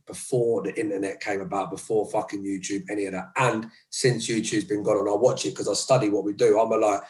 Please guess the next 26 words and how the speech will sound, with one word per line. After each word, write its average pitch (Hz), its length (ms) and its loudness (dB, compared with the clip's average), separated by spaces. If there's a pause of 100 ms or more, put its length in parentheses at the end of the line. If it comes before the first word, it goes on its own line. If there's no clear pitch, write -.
(400)
a, 101 100 -4 (680)
a - 60 0
pupil 127 560 6
of 95 100 -2
this 101 160 -4
thing. 87 360 -2 (100)
Do - 100 -8
you 104 60 -2
know 98 100 -4
what 104 80 0
I 107 60 4
mean? 98 80 2
Still, 107 380 4
I'm 95 100 0
still 110 260 0
learning. 110 300 2 (400)
And 110 140 4
I, 123 60 8
when 143 180 6
I 139 40 8
watch 139 360 6
that, 107 260 4
it 104 100 -4
disgusts - 760 0
me, 95 380 -4
like, 98 240 0